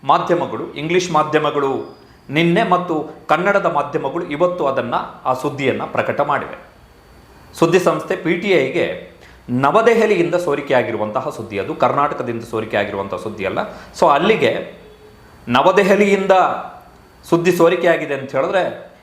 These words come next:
ಇ ಡಿ ಕಚೇರಿಯಿಂದಲೇ ಆ ಪತ್ರ ಸುದ್ದಿ ಸಂಸ್ಥೆ ಪಿ ಟಿ ಐಗೆ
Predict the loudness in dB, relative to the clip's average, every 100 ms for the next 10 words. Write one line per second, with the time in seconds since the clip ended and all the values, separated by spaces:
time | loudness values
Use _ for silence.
0 | _ 0 2 2 2 2 0 0 -4 -6
1 | -2 -2 0 -2 0 -4 -8 -18 -20 _
2 | _ _ _ -20 _ 0 2 2 0 -2
3 | -6 -4 -4 0 2 2 2 -2 -8